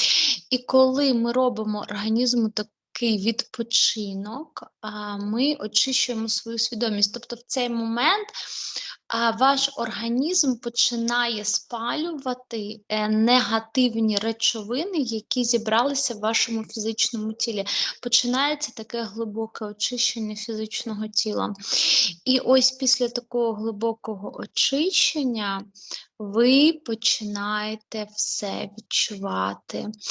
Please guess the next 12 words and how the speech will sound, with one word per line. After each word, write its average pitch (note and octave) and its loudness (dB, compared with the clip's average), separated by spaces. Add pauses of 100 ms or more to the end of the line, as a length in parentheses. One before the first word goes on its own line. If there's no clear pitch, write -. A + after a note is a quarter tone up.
(300)
І G#3 4
ви G3+ 4
починаєте A3 0
відчувати A3 -4
природу, G#3+ -6
і G#3 -2
вам G3+ -6 (140)
хочеться A3 0
піти A#3 -6
на A#3 2
природу, G#3 -2
вам G#3 0